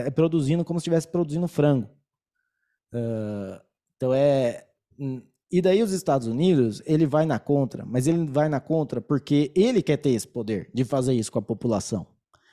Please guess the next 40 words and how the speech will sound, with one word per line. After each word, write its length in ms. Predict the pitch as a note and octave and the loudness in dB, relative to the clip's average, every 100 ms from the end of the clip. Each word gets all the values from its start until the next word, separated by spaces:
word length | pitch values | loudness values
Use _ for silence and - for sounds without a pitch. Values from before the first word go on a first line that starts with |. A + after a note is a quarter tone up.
| - | -2
Não 160 | D3+ | 0
porque 280 | A3+ F#3+ - | 2 0 4
ele, 540 | D3+ C3+ B2+ A#2 G#2+ - - _ _ _ | 4 6 6 6 4 0 -10 _ _ _
ah, 640 | B2+ B2 A2 G#2 G2 F#2 - | -2 0 2 0 -2 -4 -6
pode 240 | - D#3+ G#3 | -2 0 0
ser 220 | - E3 | 0 0
que, 160 | E3+ D#3+ | 0 -2
que 180 | - | -4
tenham 360 | - B2 D3+ D#3+ | -4 0 2 2
pessoas 480 | B2+ G#2 C#3+ C#3+ A2 | 0 -2 0 2 2
ali 180 | G#2+ F3+ | 0 0
que 120 | C3 | 2
realmente 480 | C3 F3+ D3 E3+ F3 | 4 4 2 2 0
acreditem 600 | E3+ C#3 A#2 D#3+ D3+ B2+ | 0 0 2 0 0 -2
que, 180 | B2+ | -2
que, 640 | A#2 - B2 G#2+ A2+ - - | -4 -2 -2 -2 -8 -16 -8
que 100 | - | -2
é 60 | A#2+ | 0
pra 140 | - | 0
ser 160 | B2+ D3+ | 0 0
livre, 540 | C#3 E3+ D3+ G#2+ F#2+ - | 2 2 2 -2 -8 -6
mas 380 | A2 B2+ A2+ - _ _ _ _ _ _ | -2 0 -2 -8 _ _ _ _ _ _
os 260 | C3+ C3+ | 0 2
Estados 280 | C#3+ D3 D#3 | 2 0 0
Unidos 240 | D#3 F#3+ F#3+ | 0 -2 -2
não, 240 | F#3 F3 | -2 0
não 400 | D#3+ D#3 D3+ C#3 | 0 0 -2 -4
se 140 | - C#3+ | -4 -2
preocuparia 640 | C#3+ C#3 C3 C3+ C3+ C#3+ | 0 -2 -2 0 2 0
com 180 | - B2+ | 0 -4
isso 360 | F#3+ F#3 B2+ | 0 -2 -4
se 220 | A2+ - D#3 | -8 0 0
não 100 | E3 | 2
tivesse 460 | E3 C#3 C#3+ C3+ C#3 - | 2 2 2 2 -4 -6
dois 300 | D3 F#3 G#3 | 2 2 2
problemas 500 | G3 F#3 D#3+ E3 D#3+ | -2 0 2 2 -2
principais. 580 | E3+ E3 - D#3+ A2+ A#2 | -4 -4 0 0 0 0
Um, 240 | D3+ F3+ | -2 -2
da 160 | C#3 C#3+ | -2 0
grana, 580 | C3 C3+ C3+ C#3+ G3+ | 2 2 2 2 -2